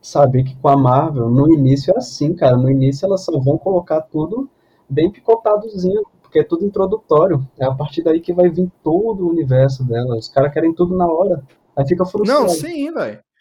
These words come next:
Speaker 2: Não, e eu acho que, sinceramente, eu acho que eles responderam. Tipo, pô, na A V T todo mundo é variante. Ah, quem tava por trás de tudo? Ah, era essa versão do Kang aqui, e agora se prepara porque pode rolar isso e tal.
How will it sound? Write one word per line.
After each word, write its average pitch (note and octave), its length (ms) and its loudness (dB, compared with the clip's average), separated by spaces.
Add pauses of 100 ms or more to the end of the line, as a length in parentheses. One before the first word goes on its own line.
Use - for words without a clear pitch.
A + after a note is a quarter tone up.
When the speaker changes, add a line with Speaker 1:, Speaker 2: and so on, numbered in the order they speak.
(160)
Speaker 2:
Não, A4 140 -2
e G#4 60 6
eu G#4 160 0
acho F#4 240 -4
que, G4+ 200 -2
sinceramente, G#4+ 640 -6
eu B3+ 60 -2
acho B3+ 100 -6
que D#4 60 -10
eles C#4 100 -6
responderam. C4 640 0
Tipo, F3+ 220 -14
pô, A3 280 0
na E3+ 140 -2
A F#3 40 -2
V G3+ 140 -2
T G#3 160 0
todo G#3 220 0
mundo G#3+ 160 -2
é G#3 60 0
variante. F#3+ 1040 -4 (340)
Ah, F#3 240 -2
quem F3+ 160 -6
tava F#3 240 -2
por F#3 140 -6
trás F3+ 280 -2
de F#3 80 -6
tudo? F3+ 360 -4
Ah, E3 180 0
era D3 200 0
essa D#3+ 200 -2
versão G3 260 -4
do F3 140 -4
Kang F3 240 -10
aqui, F#3+ 520 -6
e F#3 60 -4
agora E3 480 -2 (380)
se - 160 -6
prepara E3+ 460 -4
porque F3 260 -10
pode D#3+ 220 -4
rolar C#3+ 320 -2
isso F3 380 -2
e - 20 -10
tal. F3 520 -6